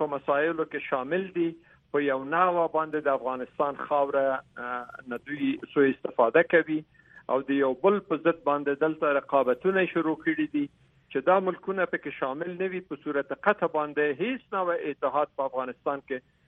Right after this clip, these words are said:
کامیابېدای نشي. او، او مخصوصاً پاکستان چې، اه، د طالبانو مرکزیت، اه، د پاکستان، اه، د کومکونو نه برخمنه دي. دوی باید چې پاکستان په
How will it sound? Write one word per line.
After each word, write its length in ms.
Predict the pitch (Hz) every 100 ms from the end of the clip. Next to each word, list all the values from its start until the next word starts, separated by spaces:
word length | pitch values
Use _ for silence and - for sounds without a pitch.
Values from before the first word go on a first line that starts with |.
| - 139
کامیابېدای 680 | 131 131 131 131 127 170 175 190
نشي. 260 | - 190 170 - - - -
او، 160 | 123 135 - 147
او 80 | 143
مخصوصاً 640 | 147 - 254 233 226 208
پاکستان 580 | 165 151 156 - 196 190 185
چې، 220 | 160 135 - - - _ 123
اه، 520 | 131 131 131 139 139 - - -
د 100 | 139
طالبانو 520 | 147 139 135 160 165 156
مرکزیت، 580 | 143 - 135 123 185
اه، 380 | 131 131 - 135
د 120 | 131 -
پاکستان، 800 | 135 - 131 _ 165 165 165 165 165
اه، 580 | 160 156 - 135 135 131 135
د 100 | -
کومکونو 540 | 147 135 131 190 190 175
نه 160 | 151 139
برخمنه 640 | 123 - 127 135 208 190 175
دي. 100 | 170 170 _ _ _ - 120 -
دوی 100 | 185 165
باید 240 | 165 165
چې 360 | 160 - 147 143 _ _ - 123 -
پاکستان 500 | 135 - - - 165
په 240 | 156 147